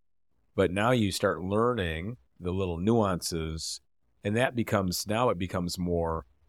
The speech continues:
pleasurable. It becomes more joyful. Now you're playing more versus just learning how to follow the plan. And that's where, that's where I think people, like I said with this woman, I was talking about her husband, it's just come in, do the work,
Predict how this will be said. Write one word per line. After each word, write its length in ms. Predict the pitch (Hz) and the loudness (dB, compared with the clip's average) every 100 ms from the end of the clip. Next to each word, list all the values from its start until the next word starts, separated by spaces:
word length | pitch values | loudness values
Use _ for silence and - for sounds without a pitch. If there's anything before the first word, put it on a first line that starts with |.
| _ | _
pleasurable. 800 | - 127 117 107 98 95 95 92 | 4 6 8 4 2 2 2 0
It 80 | 80 | -2
becomes 320 | 87 - 87 | -6 -4 -6
more 220 | 82 80 | -6 -8
joyful. 960 | 76 101 104 104 - 95 90 87 85 85 | 0 6 8 8 6 4 6 4 0 -2
Now 180 | 98 123 | -2 0
you're 160 | 110 | 0
playing 440 | - - 135 147 101 | -2 0 2 2 0
more 340 | 80 78 78 | 0 0 -2
versus 360 | 78 87 - 85 | -2 -2 -4 -4
just 440 | - 87 - - | -2 -2 -4 -6
learning 320 | 95 90 87 | -4 -2 -4
how 140 | 87 85 | -4 -4
to 160 | 78 - _ | -4 -8 _
follow 380 | - 98 90 82 | 0 4 4 2
the 80 | 78 | -2
plan. 500 | - 101 76 53 - _ _ - | -6 -6 -6 -10 -18 _ _ -4
And 100 | 107 | 2
that's 240 | 120 - | 2 4
where, 320 | 135 120 110 - | 4 6 4 0
that's 260 | 107 110 - | -2 -2 0
where 140 | 120 | 2
I 60 | 107 | 2
think 220 | - 107 | 0 -2
people, 500 | 120 110 110 107 92 _ _ _ _ | -2 2 2 4 2 _ _ _ _
like 180 | - 95 | -8 -2
I 40 | |
said 200 | 95 107 | 0 0
with 140 | 98 98 | 0 -2
this 180 | 92 - | -2 -2
woman, 300 | 104 107 101 | 0 0 -2
I 100 | 95 | -4
was 120 | 85 | 0
talking 240 | 101 98 | 0 0
about 160 | 95 95 | 0 2
her 100 | 90 | 4
husband, 440 | 113 123 98 90 - _ _ _ - | 4 4 0 -2 -4 _ _ _ -6
it's 260 | 98 - | -2 -2
just 340 | - 107 - - | 2 2 2 0
come 240 | - 127 | 0 2
in, 380 | 123 117 113 95 | 2 2 -2 0
do 180 | 123 131 | 4 4
the 80 | |
work, 400 | 117 101 104 101 | 4 2 2 0